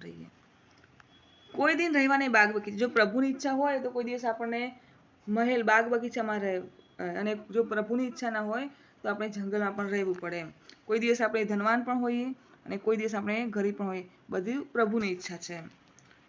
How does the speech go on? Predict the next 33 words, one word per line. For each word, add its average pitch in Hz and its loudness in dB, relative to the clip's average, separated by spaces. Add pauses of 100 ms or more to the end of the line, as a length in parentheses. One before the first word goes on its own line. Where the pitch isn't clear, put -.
કોઈ 277 2
દિન 320 2
ભોજન 247 4
શીરો 277 0
ને 220 0
પૂરી, 180 -8 (260)
કોઈ 226 0
દિવસ 247 0
ખાવામાં 233 2
આપણને 220 -2 (1000)
શીરો 254 0
ને 240 2
પૂરી 180 0
મળે 180 -8
અને - -12
કોઈ 220 4
દિવસ 233 -2 (280)
ભૂખ્યા 240 0
પણ 208 -2
રહેવું 175 -4
પડે 175 -8
એમ. 165 -10 (360)
આ 214 0 (280)
બધો 202 2
ભાગ્યનો 226 0
નિર્ણય 180 -6
છે, 180 -8
ભાગ્ય 196 -2
આપણું 214 0
ભગવાન 190 -2
લખે 175 -8
છે, 185 -8
બરાબર? 262 -2